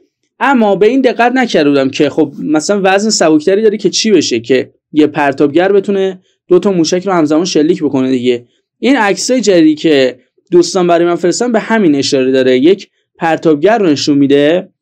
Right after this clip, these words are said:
که این پرتابگر با توجه به اینکه موشک همون موشکه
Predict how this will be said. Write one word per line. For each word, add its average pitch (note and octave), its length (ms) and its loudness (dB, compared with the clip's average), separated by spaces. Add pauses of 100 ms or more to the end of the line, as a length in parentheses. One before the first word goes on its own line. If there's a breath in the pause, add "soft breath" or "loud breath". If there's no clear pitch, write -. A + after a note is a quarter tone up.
(1200)
که E3+ 140 2
این A3 200 -2
پرتابگر E3+ 760 0
با D#3+ 200 -2
توجه F3 340 2
به F#3 60 2
اینکه F#3+ 220 -2
موشک D3 420 0
همون G3 320 -2
موشکه E3 680 0